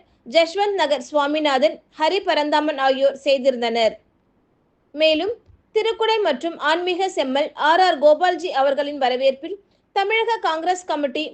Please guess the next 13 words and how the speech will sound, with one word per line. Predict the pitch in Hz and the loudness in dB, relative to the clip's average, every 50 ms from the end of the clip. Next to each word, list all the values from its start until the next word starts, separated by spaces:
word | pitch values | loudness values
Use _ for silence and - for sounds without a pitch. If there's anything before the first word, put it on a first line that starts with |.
| 277 302 | -6 -4
மாநில | 320 359 381 403 392 427 370 349 | -4 -2 -2 -2 -2 -4 -2 0
பொதுச் | 311 285 320 311 339 | -2 -2 -2 -2 0
செயலாளரும் | 285 277 269 269 262 247 247 247 320 381 - _ _ _ _ _ _ - | 2 2 2 2 2 0 0 -2 -4 -4 -8 _ _ _ _ _ _ -4
சென்னை | 427 415 403 440 480 466 427 | -2 0 0 0 0 0 0
மாநகராட்சி | 359 320 320 330 311 330 311 294 285 247 254 - 320 277 214 277 302 | 0 0 0 0 0 0 0 0 0 -2 -4 -8 -8 -8 -6 -2 -2
மாமன்ற | 320 359 359 381 359 302 320 311 277 285 | -2 0 -2 -2 -4 -2 -2 -2 -2 -2
முன்னாள் | 320 339 359 381 415 427 403 311 | -4 -2 0 0 0 0 0 -2
உறுப்பினருமான | 311 285 - 320 320 320 320 311 285 285 269 262 269 285 254 240 - | -4 -6 -4 -2 0 0 0 0 0 -2 -2 -2 -4 -4 -6 -8 -8
பி | 320 320 302 | -8 -6 -6
வி | 320 302 277 311 | -6 -4 -4 -4
தமிழ்ச்செல்வன் | 285 302 359 370 - 403 370 330 359 359 339 302 | -2 -2 -4 -6 -4 -4 -4 -4 -4 -4 -4 -4
உள்ளிட்ட | 269 269 277 262 220 294 302 294 - - 269 294 311 | -4 -4 -4 -2 -2 -2 -2 -2 -4 -4 -2 0 0
ஏராளமான | 339 359 359 392 403 403 392 381 359 | 2 2 0 0 0 -2 -2 -2 -2